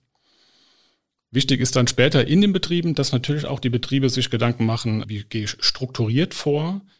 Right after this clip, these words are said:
wie komme ich an neue Bewerberinnen und Bewerber, nicht warten, dass sich jemand bei einem meldet, sondern auch da haben Unternehmen Möglichkeiten und auch darüber hören wir gleich etwas, was kann man selbst tun,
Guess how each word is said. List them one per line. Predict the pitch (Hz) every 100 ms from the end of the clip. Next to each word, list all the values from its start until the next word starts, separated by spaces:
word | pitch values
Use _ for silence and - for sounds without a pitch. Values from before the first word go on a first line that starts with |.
| _ -
wie | 131
komme | 135 147 147
ich | 135 -
an | 127 120
neue | 127 127
Bewerberinnen | 120 110 123 120 120 110
und | 110
Bewerber, | 107 104 120 131 127 - - -
nicht | 135 - 101
warten, | 110 139 - 185 214 214 _ _ -
dass | 127
sich | 131 -
jemand | 123 120
bei | 117 110
einem | 113 107
meldet, | 107 127 156 156 - - _
sondern | - 123 120 110
auch | -
da | 139 151
haben | 143 131 123
Unternehmen | 113 113 113 127 110
Möglichkeiten | 113 139 151 - 143 147
und | 104 78
auch | -
darüber | 104 117 117 110
hören | 110
wir | 104
gleich | - 104 101
etwas, | 98 101 - 113
was | 123 -
kann | 120
man | 117 101
selbst | 92 135 156 - -
tun, | - 127 123 127